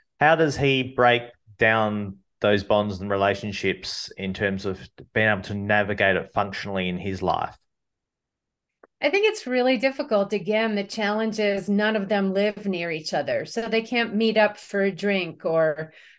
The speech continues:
Speaker 2: go out to dinner or spend casual time with each other. So it makes it very difficult. Everything is online.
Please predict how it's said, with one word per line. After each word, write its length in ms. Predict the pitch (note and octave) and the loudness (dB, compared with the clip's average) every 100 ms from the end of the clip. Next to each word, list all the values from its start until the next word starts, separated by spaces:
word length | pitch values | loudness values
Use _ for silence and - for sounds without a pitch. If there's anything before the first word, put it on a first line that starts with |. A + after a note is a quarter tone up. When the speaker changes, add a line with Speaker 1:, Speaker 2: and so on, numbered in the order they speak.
| _ | _
Speaker 2:
go 140 | G#3+ A3 | 4 6
out 220 | G#3+ G#3+ | 4 2
to 100 | A3 | -6
dinner 640 | E3+ G3+ G3 F3+ D#3+ D3+ - | -2 2 2 0 -2 -4 0
or 500 | F#3+ F3+ F3 F3 - - _ | 2 2 2 -2 -6 -20 _
spend 440 | - - B3+ B3 A#3+ | -16 -2 2 2 0
casual 720 | - G#3 A3 A#3 G#3+ G3 F#3+ | -4 0 2 2 0 2 0
time 520 | F#3+ G#3+ A3 C4+ G3 F3 | -2 -6 -4 -2 -2 -2
with 160 | F3 | -4
each 240 | D#3+ D#3 F3+ | -4 -6 -4
other. 420 | C#3+ C3 B2 D#3+ | -2 0 -2 -6
So 220 | - A3 | -2 0
it 100 | G#3+ | 2
makes 240 | G#3+ A#3 C4 | 0 0 0
it 140 | C#4 | 0
very 300 | B3 C4 C4+ | 2 2 2
difficult. 600 | G#3+ C#4+ C#4+ - D#3+ D3 | 0 -2 -2 -4 -2 0
Everything 380 | G3 A3+ A#3+ A#3 | 0 0 -2 -2
is 100 | A3 | -2
online. 720 | G3+ G3+ G#3 A#3 G#3 A#2 E3+ | -2 -2 -2 -2 -4 -6 -12